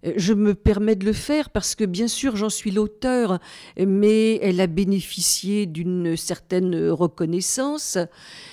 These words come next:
La médiation, c'est un processus de communication éthique et qui repose sur la liberté et la responsabilité des personnes concernées. Donc, le premier ingrédient, euh, dont elle a besoin,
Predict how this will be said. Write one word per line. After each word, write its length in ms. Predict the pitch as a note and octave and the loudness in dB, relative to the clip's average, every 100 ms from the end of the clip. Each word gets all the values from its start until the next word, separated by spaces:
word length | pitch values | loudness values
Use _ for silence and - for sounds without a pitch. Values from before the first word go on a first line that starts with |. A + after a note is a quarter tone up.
| - - | -10 0
La 160 | A#3 | 2
médiation, 600 | B3 A#3+ A#3 B3+ - D4+ | 4 2 0 -2 -2 -4
c'est 260 | - G#3 - | -4 -4 0
un 100 | D#3+ | -2
processus 880 | - - C4 - G#3 - - A#3+ A3 | 0 0 0 -2 -2 -2 -2 -2 0
de 80 | F#3 | 0
communication 920 | - F#3 F#3 F#3+ - D#3+ - A3+ G#3 | 2 0 2 0 0 -2 -2 0 2
éthique 600 | F3+ - E3 - - - _ _ - | 2 -4 -12 -12 -14 -14 _ _ 0
et 120 | A#3 | 0
qui 200 | - C4+ | 2 2
repose 440 | A#3+ C4+ - E4+ | 4 2 2 2
sur 180 | - G#3 | 2 0
la 120 | F3+ | 2
liberté 960 | E3 F3+ D#4 D4 C4+ - - A3 B3 C4 _ | 0 0 -2 0 0 -2 -4 -2 -2 -4 _
et 100 | F3 | -8
la 140 | D#3+ D3 | -6 -6
responsabilité 1200 | C3 D4+ - A#3 A3+ - G3+ F3 F3 F3+ - B3 | -2 -2 -2 -4 -4 -4 -4 -4 -6 -8 -8 -6
des 140 | A3+ | -6
personnes 500 | - E3 - F#3+ F3 | -6 -6 -4 -2 -2
concernées. 680 | E3 E3+ - E3+ D#3+ E3 D3 - _ _ _ _ _ _ _ _ A3 | -2 -6 -4 -4 -4 -4 -6 -10 _ _ _ _ _ _ _ _ -2
Donc, 200 | C4+ C#4+ | 0 0
le 80 | |
premier 400 | C#4 E4+ D#4 D#4 | -2 0 0 0
ingrédient, 920 | C4+ B3 G#3+ A3 A3 F#3 G3+ A3 G3+ - - - | 0 0 0 0 0 -2 -2 0 -2 -6 -16 -4
euh, 180 | F3+ F3+ | 0 0
dont 280 | D#3+ G3+ G3+ | 0 -2 -2
elle 220 | F3 E3+ | -2 -2
a 80 | D#3+ | -2
besoin, 800 | D3 F3 D#3+ D#3+ E3+ E3+ G3 | -2 -2 -2 -2 -2 0 -2